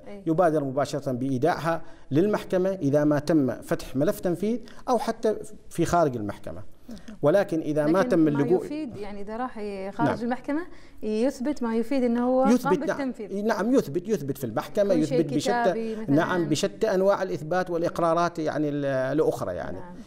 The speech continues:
Speaker 2: فهذا فيما إذا كان هناك اختيارا في، في، في طريق التنفيذ.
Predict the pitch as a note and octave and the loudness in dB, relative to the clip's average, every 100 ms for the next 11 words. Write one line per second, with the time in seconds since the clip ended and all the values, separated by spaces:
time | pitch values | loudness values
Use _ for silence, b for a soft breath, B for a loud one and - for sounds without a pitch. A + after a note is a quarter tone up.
0 | B B - F#3 F3+ E3+ D#3 D3 - - | B B 2 4 4 2 0 -4 -6 -8
1 | - A2+ A2+ G#2+ D3 F3+ E3+ F3+ E3+ E3+ | -10 -8 -6 -4 0 2 2 2 2 2
2 | E3+ - - - D3+ E3+ - F3+ F3 E3+ | -2 -6 -14 -6 0 2 2 0 0 0
3 | E3+ F3+ - D3 - F3+ G3+ D#3 B2+ C3+ | -2 -2 -6 -8 0 4 4 2 -2 -6
4 | C3+ B B - D#3 C#3+ C#3+ D3 D#3 B2 | -8 B B -4 -2 0 2 2 2 -2
5 | - F#2+ F#2 | -8 -8 -8